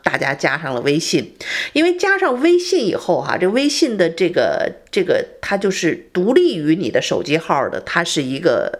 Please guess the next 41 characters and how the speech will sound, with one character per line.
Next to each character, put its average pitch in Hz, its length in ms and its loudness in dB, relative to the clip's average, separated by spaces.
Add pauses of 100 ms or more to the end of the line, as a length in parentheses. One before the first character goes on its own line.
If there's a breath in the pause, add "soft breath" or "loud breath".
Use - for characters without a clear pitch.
(100)
一 - 60 -12
个 139 140 0
微 170 180 2
信 190 260 -2
的 139 120 2
这 147 100 -6
个 - 320 -2
平 143 220 -8
台。 - 320 -6 (400 loud breath)
你 165 100 2
只 185 100 -2
要 170 360 -2
这 202 100 0
个， 87 540 0 (460)
你 226 140 2
只 254 160 -4
要 147 180 0
你 165 140 -4
的 156 320 0
这 160 140 0
个 135 320 0
密 220 140 0
码 160 180 -2
别 131 120 0
忘 185 300 -2
记 165 220 -4
啊， - 260 -4
密 262 100 -2
码 233 220 0
也 202 80 -4
可 - 180 -2
以 175 80 4
找 - 140 0
回 123 220 -2
来， - 240 -6 (360 loud breath)
就 175 140 2
是 139 200 -2
你 139 120 -6
可 180 160 0
以 151 140 0
用 170 320 2